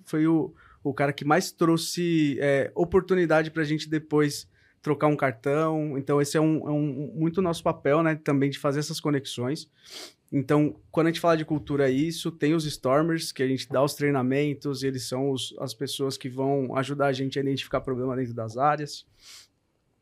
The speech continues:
É, programas de, de ideias que a gente tá tocando também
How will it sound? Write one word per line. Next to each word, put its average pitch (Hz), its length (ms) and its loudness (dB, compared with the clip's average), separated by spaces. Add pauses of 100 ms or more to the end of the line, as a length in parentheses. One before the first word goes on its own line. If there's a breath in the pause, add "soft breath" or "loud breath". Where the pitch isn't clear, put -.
(120)
É, 123 1000 -6 (280)
programas 151 640 2
de, 139 300 -2
de 131 160 -4
ideias 151 440 4
que - 100 -4
a - 20 0
gente 139 160 -6
tá 139 100 -2
tocando 135 460 -2
também 123 480 0